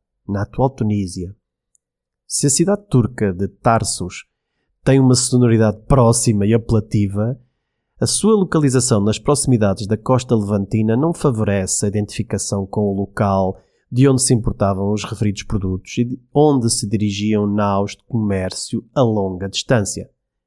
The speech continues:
E também não há qualquer evidência que justifique os outros célebres locais de comércio mediterrâneo.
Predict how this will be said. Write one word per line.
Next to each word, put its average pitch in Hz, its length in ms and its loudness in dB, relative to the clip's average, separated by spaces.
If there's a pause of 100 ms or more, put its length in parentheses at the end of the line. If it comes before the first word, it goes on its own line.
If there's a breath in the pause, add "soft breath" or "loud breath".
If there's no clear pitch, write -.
(540)
E 165 60 4
também 208 240 2
não 202 100 2
há 185 80 2
qualquer 131 380 0
evidência 107 560 0
que - 100 -18
justifique - 720 -6
os 101 120 -8
outros - 280 -4
célebres 104 400 0
locais 98 540 -4
de - 60 -20
comércio 98 600 -4
mediterrâneo. 95 640 -8